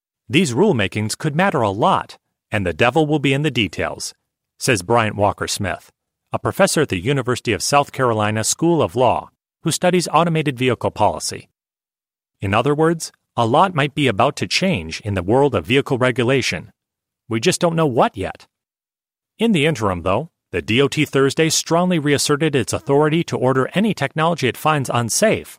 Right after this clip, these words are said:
off the road. The D O T also announced today that it will work with the Departments of Labor, Commerce,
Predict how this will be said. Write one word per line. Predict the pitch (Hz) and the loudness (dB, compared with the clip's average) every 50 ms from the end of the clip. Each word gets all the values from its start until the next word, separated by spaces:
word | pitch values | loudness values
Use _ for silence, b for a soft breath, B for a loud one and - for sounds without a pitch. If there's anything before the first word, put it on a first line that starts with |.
| _ _ | _ _
off | - 101 98 95 - - | 2 2 2 2 2 -2
the | 147 139 | 0 2
road. | 131 123 98 82 73 73 - - _ _ _ _ _ _ _ _ _ _ _ _ _ _ _ _ _ _ | 2 2 2 0 -2 -8 -12 -20 _ _ _ _ _ _ _ _ _ _ _ _ _ _ _ _ _ _
The | - 107 | -4 -4
D | 82 113 113 117 | 0 2 2 2
O | 113 | 2
T | - - 123 110 | 2 2 2 4
also | 113 127 165 - - 131 107 | 4 2 2 2 2 2 2
announced | 101 104 104 98 - - | 2 0 -2 -2 -4 -6
today | 117 95 87 110 127 151 180 | -6 -2 0 0 0 0 0
that | 135 131 117 127 | 0 0 0 0
it | 139 139 | 0 0
will | 120 107 98 | 0 0 0
work | 95 123 185 208 - - | 2 2 2 0 0 -2
with | 135 - | -4 -4
the | - 101 | -4 -4
Departments | 92 92 - - 151 170 165 175 180 - - | -4 -4 -2 0 0 0 0 -2 -4 -4 -4
of | - - 90 | -6 0 2
Labor, | 110 131 139 135 151 151 151 - _ _ | 2 2 4 2 0 0 -2 -4 _ _
Commerce, | - - 139 135 135 143 143 147 - - - | -4 0 0 0 2 0 -2 -2 -4 -8 -10